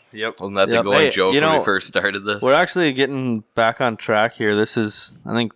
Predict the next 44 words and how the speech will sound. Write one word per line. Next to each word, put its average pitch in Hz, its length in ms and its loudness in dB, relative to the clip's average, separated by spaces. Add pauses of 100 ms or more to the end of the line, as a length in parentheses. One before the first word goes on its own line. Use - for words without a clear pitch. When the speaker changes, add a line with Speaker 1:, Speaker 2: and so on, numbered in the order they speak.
Speaker 1:
week 113 300 -2
three 117 220 2
or 104 80 2
four 110 320 2
in 104 80 0
a 104 60 0
row 104 360 2 (480)
Speaker 2:
It's 120 260 2
something 113 300 4
like 107 80 0
that, 107 80 4
Speaker 1:
consecutively 104 280 2
Speaker 2:
yeah. 101 160 4
Speaker 1:
of, - 100 -14
of 107 240 0
doing 107 320 0
'em, 104 180 2 (120)
which 120 180 0
is 123 100 0
good. 139 260 2 (220)
We're, 110 200 2
Speaker 2:
Yeah. 110 60 -6 (800)
Speaker 1:
we're 113 140 -2
kinda 113 360 2 (1500)
getting 113 220 -2
back 110 220 2
to 120 80 -2
where 113 160 2
we 113 100 0
wanted 110 380 2
to 107 80 0
be 117 240 0
when 110 160 0
we 107 100 0
first 117 300 0
started. 127 420 0
Speaker 2:
<laughs> - 680 -20
Yeah. 92 280 0
Speaker 1:
So, 104 420 2
uh, 98 280 2 (840)
Speaker 2:
So 160 140 -4
we 185 60 2
really 233 160 2
don't 156 200 -2